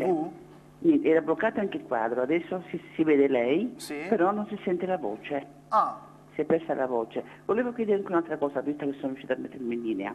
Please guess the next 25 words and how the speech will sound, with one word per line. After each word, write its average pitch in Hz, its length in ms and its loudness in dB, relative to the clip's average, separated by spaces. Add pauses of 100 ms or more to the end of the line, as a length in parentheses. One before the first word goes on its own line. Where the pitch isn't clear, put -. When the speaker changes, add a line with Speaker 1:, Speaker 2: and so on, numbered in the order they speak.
(100)
Speaker 1:
Sì. 180 420 -6
Speaker 2:
Sapete 208 400 0
qualcosa 190 420 0
della 127 300 2
strada 170 300 0
per 131 200 0
Longera? 139 460 2
Ho 127 100 -4
telefonato 156 500 0
ieri, 143 280 4
però 143 200 0
nessuno 139 360 -2
mi 131 120 0
ha 127 40 0
risposto. 120 720 -4 (560)
Si 131 80 -4
vede 147 160 4
che 143 60 0
non 135 180 0
è 135 100 0
stata 139 220 -2
cap-, - 240 -8
capita 135 320 -4
la 120 80 -4
domanda. 120 680 -2